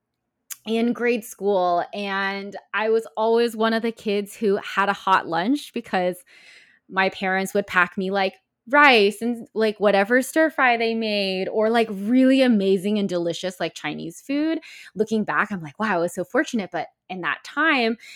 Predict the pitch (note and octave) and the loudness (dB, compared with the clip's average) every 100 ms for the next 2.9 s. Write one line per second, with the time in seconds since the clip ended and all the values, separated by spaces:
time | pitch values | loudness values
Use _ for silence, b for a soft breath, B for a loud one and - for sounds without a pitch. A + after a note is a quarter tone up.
0 | B B - F#3 G3+ G3 F3+ - G3 G3 | B B -2 0 0 -4 -6 -6 -6 -6
1 | F#3 F#3 - D3+ E3 - G3+ F3+ E3+ E3+ | -4 -6 -6 -6 -8 -6 -4 0 0 0
2 | F3 E3+ - - - F#3+ F#3+ G3 F3+ | 0 -2 -6 -18 -8 -4 -2 -2 -6